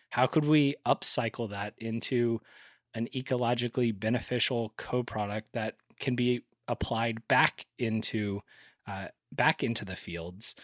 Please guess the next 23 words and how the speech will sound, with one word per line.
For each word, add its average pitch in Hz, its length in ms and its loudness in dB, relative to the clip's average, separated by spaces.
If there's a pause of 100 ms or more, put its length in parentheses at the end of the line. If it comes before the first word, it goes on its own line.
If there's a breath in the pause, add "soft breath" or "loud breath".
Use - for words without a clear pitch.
(380 soft breath)
uh, 104 400 -2
to, 117 440 2
to 120 220 -2
reduce, 113 800 2
uh, 107 260 -4
or 120 120 0
to 120 300 2
increase 151 520 4 (120)
efficacy 117 760 0
of, 117 400 4 (560 soft breath)
uh, 98 180 -8 (100)
things 113 300 0
like, 92 500 -10
um, 87 540 -14 (100)
you 208 140 -10
know, 175 320 -8
supplemental 107 560 0
nutrient 101 480 -4
sources. 104 380 0
So 120 120 2
we 110 120 0
have 120 180 -2
to 110 220 -2